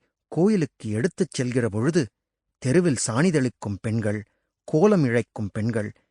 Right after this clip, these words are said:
எல்லோரும் தலை தூக்கி, தலை தூக்கி பார்க்க வேண்டும். அவர்கள் தலை தூக்கிப் பார்ப்பதை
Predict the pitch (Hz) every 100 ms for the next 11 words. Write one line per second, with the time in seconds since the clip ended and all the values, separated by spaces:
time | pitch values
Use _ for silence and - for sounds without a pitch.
0 | _ _ 107 95 113 127 156 180 110 113
1 | 143 135 139 - 165 - 123 110 135 143
2 | 131 180 - 117 123 - 117 113 101 110
3 | _ _ _ _ _ _ _ _ - 135
4 | 143 123 110 - 135 196 214 - 160 -
5 | 131 - 135 185